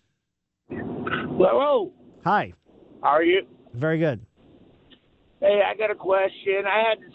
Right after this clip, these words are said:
Speaker 1: same, uh, lawn service guy for the last three years,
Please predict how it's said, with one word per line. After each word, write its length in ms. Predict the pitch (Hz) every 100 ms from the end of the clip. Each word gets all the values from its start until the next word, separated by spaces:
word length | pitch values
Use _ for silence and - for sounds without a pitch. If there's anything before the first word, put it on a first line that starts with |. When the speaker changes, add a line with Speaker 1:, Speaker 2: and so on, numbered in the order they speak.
| -
Speaker 1:
same, 640 | 226 240 240 233 226 214 170
uh, 340 | 175 165 156
lawn 380 | 170 190 196 196 -
service 320 | 196 185 175
guy 220 | 190 175 180
for 120 | 147
the 40 | 165
last 280 | 170 180 170 -
three 260 | 170 180
years, 480 | 175 170 165 175 170